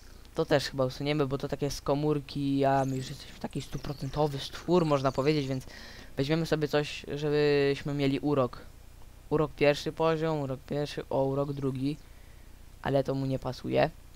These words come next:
Urok drugi, urok, urok, u-, co jest jeszcze urok? Urok pierwszy. Tylko to jest urok drugi. O, urok... e, brzydkie trochę. Dobra, damy mu to.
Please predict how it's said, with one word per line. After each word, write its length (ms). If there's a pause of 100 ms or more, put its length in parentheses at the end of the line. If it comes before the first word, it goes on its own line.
(800)
Urok 300
drugi, 220
urok, 680 (140)
urok, 300 (440)
u-, 180 (520)
co 100
jest 140
jeszcze 240
urok? 440 (1500)
Urok 220
pierwszy. 720 (1160)
Tylko 200
to 80
jest 180
urok 220
drugi. 480 (180)
O, 160
urok... 320 (360)
e, 200 (260)
brzydkie 440
trochę. 300 (2250)
Dobra, 300
damy 240
mu 120
to. 320